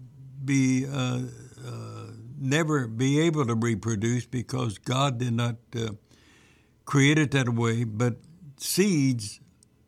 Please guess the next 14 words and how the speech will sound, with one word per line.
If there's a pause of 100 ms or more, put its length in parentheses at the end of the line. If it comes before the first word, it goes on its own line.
(100)
are
made
to
reproduce. (2500)
Uh,
otherwise,
let
me
say
this,
the
same
is
true